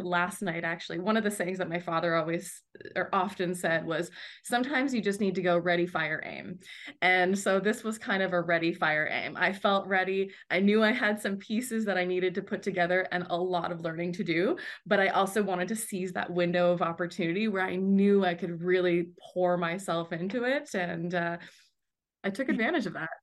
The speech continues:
Speaker 2: you, you talk about the learning aspect of the job. I, I, I kind of wanna sort of poke the bear, the pro-, proverbial bear for a second here.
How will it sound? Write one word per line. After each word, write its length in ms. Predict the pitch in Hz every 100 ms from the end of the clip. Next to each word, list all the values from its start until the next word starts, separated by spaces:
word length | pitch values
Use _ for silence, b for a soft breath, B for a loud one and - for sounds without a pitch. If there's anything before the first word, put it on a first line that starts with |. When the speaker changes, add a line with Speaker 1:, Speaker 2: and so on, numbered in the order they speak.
| _ _ _ _ _ b b -
Speaker 2:
you, 100 | 165
you 400 | 160 175 170 160
talk 240 | 185 196
about 220 | 170 151
the 80 | 139
learning 680 | 123 120 120 123 113 110 113
aspect 560 | 110 110 - 107 -
of 140 | 107 95
the 80 |
job. 440 | 95 104 92 90 92 -
I, 60 | 139
I, 440 | 131 151 151 160 156
I 40 | 180
kind 340 | - 220 277
of 200 | 247 170 - _
wanna 280 | 165 156 151
sort 220 | 139 156
of 100 | 131
poke 280 | - 143 -
the 80 | 127
bear, 420 | 107 117 117 110
the 380 | 113 117 110 110 127 _
pro-, 120 | 135 117 _
proverbial 680 | 151 131 143 131 127 120 107
bear 300 | 123 123 120
for 180 | 113 117
a 60 | 110
second 340 | 113 104 110
here. 260 | 104 110